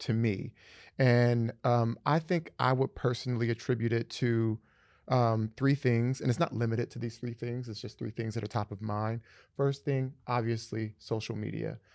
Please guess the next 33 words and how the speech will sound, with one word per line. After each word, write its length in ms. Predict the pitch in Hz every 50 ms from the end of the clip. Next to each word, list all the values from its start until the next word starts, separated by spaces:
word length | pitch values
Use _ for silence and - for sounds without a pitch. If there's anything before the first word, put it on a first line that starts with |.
| _ _ -
Um, 400 | - 127 123 120 117 120 117 113
people 240 | 110 - 123 - 131
being 320 | 117 110 123 120 117 117 117
able 300 | 113 113 110 117 113 110 - -
to 340 | - 117 113 113 110 110 104 - _ _ - - _ - -
go 200 | 110 123 120 117
onto 160 | 120 113 -
their 140 | 117 120 117
phones 300 | 113 - 120 117 113 101
and 120 | 113 110 101
get 240 | 117 117 113 - -
a 100 | - 113 110
s-, 260 | 107 - - - - -
like, 240 | 117 110 107 107 - -
a 160 | 123 120 117
whole 720 | 113 107 - - - 131 127 127 123 123 123 120 120 120 - _ _ _ _ _ _ _ -
collection 760 | - 123 117 113 113 117 - - - - 117 107 101 101 - -
of 360 | - 113 104 104 95 95 - _ _ _ _ - - -
thoughts, 480 | 131 120 117 117 - - - - - - -
varying 560 | 123 123 120 113 117 117 113 113 113 107 104
perspectives. 960 | - - 107 - - - 135 123 123 - - - 123 123 123 120 117 - - _ _ - - - - -
And 100 | 123 123
I 80 | 120
think 320 | 123 - - 143 135 135 -
that 160 | 131 120 - _ _ _ _ _ -
social 360 | - - - 135 131 - 135
media 320 | 123 123 127 120 123 123
has 140 | 117 117 110
created 480 | - - - - 117 110 110 110 113 104
a 60 | 104
sense 260 | - - 127 113 -
of 80 | 110 101 _ _ -
urgency 720 | - 120 113 117 110 110 117 - - - - 117 110 104